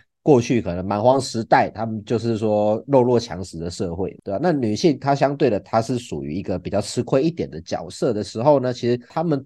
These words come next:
对于有威胁性的东西，他们会更加的警觉，对吧？所以今天回归到现在的社会啊，如果说我们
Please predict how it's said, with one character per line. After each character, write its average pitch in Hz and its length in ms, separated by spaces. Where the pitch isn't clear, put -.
对 156 240
于 90 280
有 113 180
威 147 200
胁 113 200
性 123 160
的 98 120
东 98 240
西， 95 200
他 120 120
们 113 160
会 110 120
更 113 280
加 90 200
的 85 100
警 - 260
觉， - 120
对 - 120
吧？ - 120
所 - 180
以 135 120
今 156 220
天 143 240
回 123 100
归 165 120
到 156 120
现 139 200
在 120 140
的 98 100
社 104 240
会 95 220
啊， 80 160
如 151 80
果 120 220
说 127 120
我 110 80
们 90 240